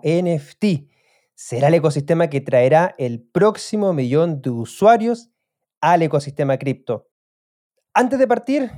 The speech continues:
quiero pedirte un gran favor. Si nos estás escuchando en Spotify o Apple Podcast, estas tienen la opción de calificar los podcasts y me ayudaría mucho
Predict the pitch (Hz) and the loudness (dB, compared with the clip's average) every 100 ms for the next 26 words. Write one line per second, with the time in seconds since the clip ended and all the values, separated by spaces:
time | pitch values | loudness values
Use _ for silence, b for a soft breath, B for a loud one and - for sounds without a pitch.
0 | - 220 208 208 202 208 170 143 165 190 | -4 0 2 2 0 -2 0 0 4 4
1 | 180 151 143 117 101 - - _ 165 180 | 4 2 2 2 -2 -10 -20 _ -2 -2
2 | 185 285 277 277 214 - 220 220 208 202 | 0 0 0 -4 -4 2 2 2 0 0
3 | 151 - 190 185 - 185 170 147 175 156 | 0 -2 -2 -2 0 0 2 2 2 0
4 | 185 208 - 220 - _ _ - 196 - | -2 -4 0 -2 -2 _ _ -4 -4 0
5 | 196 - 196 208 214 165 - 196 208 190 | -2 -2 -2 0 2 0 -2 -6 -4 0
6 | 180 135 - 117 240 233 - 240 - 110 | 0 -2 -6 0 0 0 0 -2 0 -8
7 | - _ 170 196 208 220 240 269 254 170 | -8 _ -2 2 4 2 4 2 2 -2
8 | 233 320 302 139 143 - | 0 0 -2 -4 -4 -10